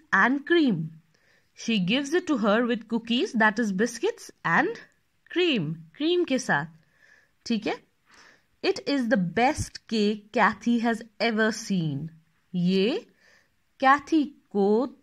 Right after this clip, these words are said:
जो कैथी ने आज तक केक्स खाए हैं, उनमें से सबसे बेस्ट केक था, ठीक है? We'll read it again. Kara lives in a cottage near a castle. She has a cuddly cat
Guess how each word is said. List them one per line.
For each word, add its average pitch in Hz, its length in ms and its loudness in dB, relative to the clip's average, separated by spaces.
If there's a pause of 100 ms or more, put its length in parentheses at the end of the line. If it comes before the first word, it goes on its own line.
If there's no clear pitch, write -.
जो 202 240 0
कैथी 240 400 0
ने 247 80 4
आज 233 300 6
तक 254 160 0
केक्स 294 400 -2
खाए 175 360 0
हैं, 208 280 -2
उनमें 208 380 2
से 269 220 -2
सबसे 254 560 -2
बेस्ट 190 600 -2
केक 160 440 -4
था, 165 120 -2
ठीक 175 320 -6
है? - 280 -4 (1400)
We'll 233 200 2
read 247 260 2
it 359 100 0
again. 214 540 -2 (1040)
Kara 285 460 8
lives 254 420 4
in 294 100 2
a 330 60 0
cottage 214 720 -2 (100)
near 196 460 2
a 311 80 -2
castle. 196 760 -2 (200)
She 330 420 2
has 165 400 2
a 190 60 0
cuddly 190 540 2
cat 170 560 0